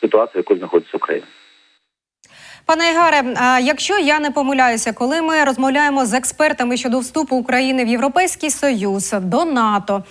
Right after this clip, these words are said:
Speaker 2: часто ми чули такі доводи, що, а, мають бути виконані певні умови, має бути п-, пройдений певний шлях, а, і бути країна готовою до вступу до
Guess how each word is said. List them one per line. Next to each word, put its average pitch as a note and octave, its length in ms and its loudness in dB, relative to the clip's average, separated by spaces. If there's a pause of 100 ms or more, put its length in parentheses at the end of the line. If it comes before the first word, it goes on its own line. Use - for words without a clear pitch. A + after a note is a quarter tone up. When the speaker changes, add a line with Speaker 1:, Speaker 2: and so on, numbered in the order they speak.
(220)
Speaker 2:
часто E4+ 480 2
ми C#4+ 160 0
чули D#4 260 -2
такі C#4 320 -2
доводи, C4+ 680 0
що, C4+ 480 2
а, B3 300 2
мають E4+ 640 0
бути C#4+ 280 0
виконані D4 480 0
певні C4+ 400 0
умови, B3+ 640 0
має D4 540 2
бути A#3 580 -2 (220)
п-, B3+ 520 2 (800)
пройдений D4 400 0
певний C#4+ 480 2
шлях, B3 560 2
а, G#3+ 380 2
і D4 260 2
бути C4+ 540 0
країна C4 380 0
готовою A#3+ 600 0
до G3+ 120 -2
вступу C4 480 -2
до C4+ 260 2